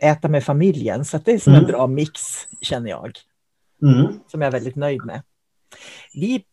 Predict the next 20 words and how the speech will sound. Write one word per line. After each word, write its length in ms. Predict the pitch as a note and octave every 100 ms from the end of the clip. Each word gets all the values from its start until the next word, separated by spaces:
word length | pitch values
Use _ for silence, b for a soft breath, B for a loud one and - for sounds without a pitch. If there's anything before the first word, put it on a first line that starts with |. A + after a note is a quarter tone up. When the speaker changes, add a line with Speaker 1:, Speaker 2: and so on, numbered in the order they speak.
| _ _
Speaker 1:
pratade 360 | - E3 D#3 D#3
om 100 | D3+
att 140 | D3
vi 40 | D3+
skulle 200 | - -
prata 260 | D3 C#3
om 100 | D3+
utomjordingar 1040 | D3 F3 - G3+ G#3 F#3 C3+ B2+ B2+ B2 -
och 220 | C3+ B2+
abduction. 600 | B2 D#3+ F#3 - - B2
För 80 | B2
vi 100 | C#3+
håller 180 | F3+ F#3+
ju 80 | G3+
på 80 | G3+
och 80 |
skriver 360 | - A#3+ A3+ D3
på 120 | D3
våran 340 | B2+ C#3 C3+ C#3+
bok 540 | G3 E3+ - -